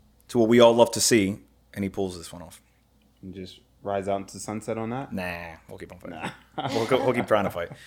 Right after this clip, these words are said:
Speaker 1: But no, but I'm saying he'll, he'll look good again, and he goes in these little strides of, like, three really good performances and then suffers a couple losses.
Speaker 2: Yeah. I mean,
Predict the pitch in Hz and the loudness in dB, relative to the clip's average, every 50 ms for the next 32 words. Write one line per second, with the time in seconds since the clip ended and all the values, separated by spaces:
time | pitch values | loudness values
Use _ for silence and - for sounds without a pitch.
0 | - - - 143 160 175 170 160 147 139 143 143 139 156 151 143 139 147 147 143 | -20 2 4 6 8 10 8 8 8 8 6 4 4 4 4 6 8 8 8 8
1 | 127 135 151 151 127 139 139 139 139 - 131 123 113 104 104 101 101 98 104 98 | 10 8 8 8 8 6 4 4 4 6 6 6 8 6 2 0 0 -2 -4 -6
2 | 104 104 104 101 98 95 - _ _ _ _ - _ - 160 202 254 269 233 226 | -4 -4 -4 -4 -6 -8 -10 _ _ _ _ -16 _ 0 4 4 4 4 4 2
3 | 220 196 160 165 180 175 160 - - 135 135 139 131 120 113 110 104 - - - | 2 2 4 4 4 4 2 0 2 4 6 6 6 6 4 2 0 0 -4 -4
4 | 107 110 120 127 123 117 110 113 117 117 117 98 92 110 117 110 - - 101 110 | 0 0 2 2 2 2 2 2 4 4 2 0 0 0 -2 -2 -2 -6 -4 -2
5 | 113 110 110 107 104 110 110 104 101 101 101 101 101 95 - - - - 104 101 | -2 -2 -2 -4 -4 -4 -4 -4 -4 -4 -4 -4 -6 -8 -12 -14 -6 -2 -2 -2
6 | - 98 95 98 85 92 - 95 95 92 92 - - 92 87 - _ _ _ _ | -2 -4 -6 -6 -8 -8 -8 -8 -8 -8 -8 -8 -10 -14 -16 -16 _ _ _ _
7 | - - 90 87 87 87 92 95 98 104 _ _ _ _ _ _ _ _ _ _ | -20 -18 -16 -14 -14 -14 -14 -16 -16 -18 _ _ _ _ _ _ _ _ _ _
8 | _ - - - 175 151 131 120 | _ -20 -18 -14 -12 -10 -10 -12